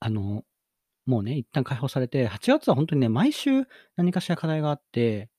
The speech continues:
めちゃくちゃ大変だったんですけど、実は。<laughs> そう、でもそれが終わったんで、やっとね、夏休みになったんですよ。つまりね、夏休みと言っていいのか、もうね、夏休みだということにしますけど、はい、ということで今日から夏休み、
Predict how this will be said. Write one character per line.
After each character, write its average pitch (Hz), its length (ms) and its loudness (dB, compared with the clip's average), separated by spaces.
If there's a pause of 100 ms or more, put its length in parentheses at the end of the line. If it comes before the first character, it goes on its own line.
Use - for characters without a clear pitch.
(640)
め 127 80 -4
ち - 80 -4
ゃ 220 40 2
く 214 40 -2
ち - 40 -12
ゃ 190 40 -10
大 196 140 0
変 185 120 2
だ 185 80 2
っ - 60 -8
た 101 120 -6
ん 98 40 -6
で 98 60 -12
す - 100 -18
け 95 100 -14
ど、 101 400 -6
実 107 240 -12
は。 - 220 -10 (540)
<laughs> - 800 -20
そ 117 180 -2
う、 - 20 -2
で 151 80 2
も 131 80 0
そ - 100 -2
れ 170 60 2
が 170 60 2
終 151 140 4
わ - 40 -10
っ - 120 -20
た 180 120 2
ん 120 120 2
で、 120 100 2
や 117 100 2
っ 117 80 -10
と - 100 -6
ね、 160 100 0
夏 135 220 -2
休 240 160 -2
み 123 60 4
に 117 40 2
な 127 80 0
っ - 60 -8
た 110 100 -4
ん 107 40 -2
で 98 60 -6
す - 120 -12
よ。 101 200 -8 (760)
つ - 120 -2
ま 110 120 0
り 95 60 -8
ね、 101 140 -8
夏 117 180 -6
休 175 160 -2
み 123 40 0
と 101 80 -4
言 98 80 -6
っ - 40 -20
て - 140 -2
い 147 60 0
い 139 40 0
の 113 80 -2
か、 92 180 -8
も 113 140 -6
う - 20 -4
ね、 107 140 -6
夏 120 220 -6
休 160 140 -4
み 123 60 0
だ 101 100 -2
と 104 120 -6
い 101 40 -4
う 95 40 -10
こ 104 120 -12
と 113 80 -8
に 104 160 -8 (220)
し - 140 -10
ま 127 80 -4
す - 80 -18
け - 100 -14
ど、 110 200 -4 (640)
は 123 140 2
い、 107 60 -4
と - 60 -4
い 123 40 -2
う - 20 -4
こ 135 60 -4
と 120 60 -6
で 104 60 -8
今 143 220 -4
日 - 40 -12
か 90 60 -8
ら 92 80 -10
夏 104 180 -10
休 117 200 -8
み、 - 80 -16